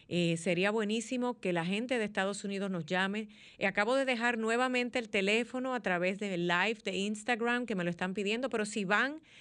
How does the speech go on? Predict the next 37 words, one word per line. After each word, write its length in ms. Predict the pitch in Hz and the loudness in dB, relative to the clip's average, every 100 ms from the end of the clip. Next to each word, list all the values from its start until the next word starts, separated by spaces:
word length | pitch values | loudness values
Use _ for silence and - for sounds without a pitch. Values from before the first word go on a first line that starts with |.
| - | -12
a 120 | - 196 | -4 -2
mis 240 | 202 196 | -2 -4
páginas 500 | - 220 233 262 254 | 0 0 0 -2 -2
de 80 | 226 | -2
Sofía 320 | 202 185 208 | -6 -4 -2
La 80 | 220 | -2
Chapelle 380 | 226 220 220 202 | -2 -2 -4 0
T 100 | 202 | 0
V, 240 | 220 240 | 0 2
ahí 200 | 196 208 | 2 2
está 260 | 247 - 233 | 0 -2 -2
bien 320 | 214 220 233 | 0 0 0
grande 460 | 214 208 226 269 269 - - - | 0 0 0 -2 -6 -12 -20 -4
para 180 | 185 175 | -2 -2
que 120 | 185 | -4
puedan 340 | 160 185 208 | -2 0 2
llamar 240 | 214 202 208 | 2 2 2
y 60 | |
participar. 680 | 208 190 175 175 175 202 226 | 2 -2 -2 -6 -4 0 0
Por 140 | 214 170 | 0 -2
acá, 400 | 165 170 175 185 - - 180 | -2 -2 -2 -4 -10 -10 -6
nuestro 280 | 180 180 | -2 -2
técnico 400 | 175 185 202 196 | 0 0 0 -4
en 60 | 190 | -4
cabina 340 | 185 165 180 | 0 0 2
me 120 | 185 165 | 0 0
va 100 | 165 | 0
a 40 | |
decir 480 | 165 165 180 185 190 - - | 0 -2 -2 -2 -4 -12 -12
cuando 200 | - 175 165 | -4 -2 -2
tengamos 380 | 165 160 170 | -2 -2 -4
una 200 | 180 175 | -4 -4
llamada. 500 | 160 156 139 131 135 139 - - - | -4 -4 -6 -6 -8 -10 -16 -20 -6
Tenemos 400 | 196 190 208 220 | -2 0 0 -2
a 60 | 240 | -2
una 180 | 240 247 | -2 -4
psicóloga 580 | 269 254 180 175 180 | -6 -2 0 0 -2